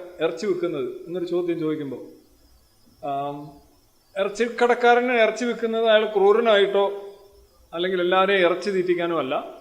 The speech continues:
ആ ഇറച്ചി വിറ്റതിന് ശേഷം കിട്ടുന്ന പൈസ കൊണ്ട് അയാളുടെ മറ്റ് ആവശ്യങ്ങൾ നിറവേറ്റാനും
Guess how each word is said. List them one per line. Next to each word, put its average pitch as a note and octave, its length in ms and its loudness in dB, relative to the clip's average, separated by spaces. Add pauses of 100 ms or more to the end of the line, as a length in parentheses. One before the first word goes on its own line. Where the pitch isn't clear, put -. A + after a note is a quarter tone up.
(140)
ആ F#3 140 -4
ഇറച്ചി G3 480 -4 (480)
വിറ്റതിന് F3+ 400 -4
ശേഷം G3 420 -8 (580)
കിട്ടുന്ന F3+ 240 -4
പൈസ E3+ 340 0
കൊണ്ട് E3 240 -4
അയാളുടെ E3+ 480 -6
മറ്റ് E3+ 320 -4
ആവശ്യങ്ങൾ F3+ 680 0 (140)
നിറവേറ്റാനും D#3 640 -4